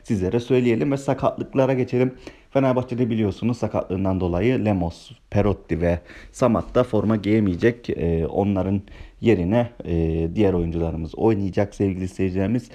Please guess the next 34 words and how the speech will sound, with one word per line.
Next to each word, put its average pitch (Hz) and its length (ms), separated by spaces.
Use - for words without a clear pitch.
Bu 143 60
arada 131 260
Sörloth'la 123 520
ilgili 113 320
bizlere 110 340
birçok 117 360
soru 113 240
geliyor. 107 320
Biliyorsunuz 92 580
ki, 113 220
e, 85 340
Sörloth 95 380
ismini 95 480
hemen 98 240
hemen 90 280
ilk 98 220
gündeme 92 340
koyanlardan 90 760
bir 98 100
tanesi 92 340
de 120 140
biziz. 123 380
E, 90 460
sizlere 104 500
söylediğim 107 720
gibi 85 200
yani 95 240
şu 101 140
anda 95 180
bir 90 60
gelişme 95 380
yok. 107 160
Oyuncu 87 380
zaten, 95 420